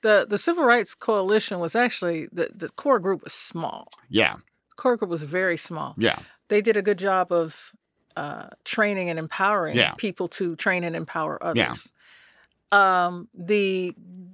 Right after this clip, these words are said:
Speaker 1: there were a lot of different groups around the recent thing with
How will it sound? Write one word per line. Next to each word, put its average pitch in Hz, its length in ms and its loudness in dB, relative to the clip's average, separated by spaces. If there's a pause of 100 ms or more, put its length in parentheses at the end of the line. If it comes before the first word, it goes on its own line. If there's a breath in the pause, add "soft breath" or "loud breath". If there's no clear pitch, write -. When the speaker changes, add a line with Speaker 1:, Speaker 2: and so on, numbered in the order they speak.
(120)
Speaker 1:
there 247 220 8
were 226 140 6
a 180 60 6
lot 214 260 4
of 254 100 2
different - 260 -2
groups 180 400 -6
around 175 420 0
the 165 80 -2
recent 180 680 -4 (440)
thing 170 200 -8
with 160 160 -2